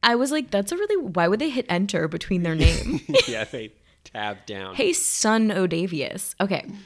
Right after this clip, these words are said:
Speaker 1: Odavius writes, "The Halloween two thousand eighteen episode compelled me to do a rewatch of this excellent film. Both of you had great analysis that helped me clear up some questions
Speaker 2: <laughs>
Speaker 1: lingering in my mind since I first watched this movie."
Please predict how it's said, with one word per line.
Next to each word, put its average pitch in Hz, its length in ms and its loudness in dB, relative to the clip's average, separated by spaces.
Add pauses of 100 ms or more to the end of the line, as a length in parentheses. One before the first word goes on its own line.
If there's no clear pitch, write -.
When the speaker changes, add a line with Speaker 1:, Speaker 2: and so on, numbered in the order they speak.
Speaker 1:
Odavius 208 640 2
writes, - 680 -4 (760)
"The 208 100 -2
Halloween 262 480 0
two 214 120 -4
thousand 196 280 0
eighteen 165 340 -4
episode 165 400 -4
compelled 175 300 -4
me 165 100 -2
to 160 100 -8
do 156 160 -4
a 156 160 -4 (160)
rewatch 208 560 -2
of 160 120 -4
this 151 160 -6 (100)
excellent 185 460 0
film. 165 400 -2
Both 160 260 0
of 226 80 -4
you 285 140 -6
had 254 180 -10
great 156 400 -4
analysis 151 640 -4
that 165 220 -8
helped - 160 -6
me 202 100 -2
clear 247 320 0
up - 180 -10
some 175 200 -2
questions - 760 -8
Speaker 2:
<laughs> - 0 -
Speaker 1:
lingering 196 340 2
in 160 80 -4
my 147 120 -4
mind 165 340 -4
since 165 180 -6
I 160 60 -4
first 170 260 -4
watched 170 220 -6
this - 180 -8
movie." - 360 -10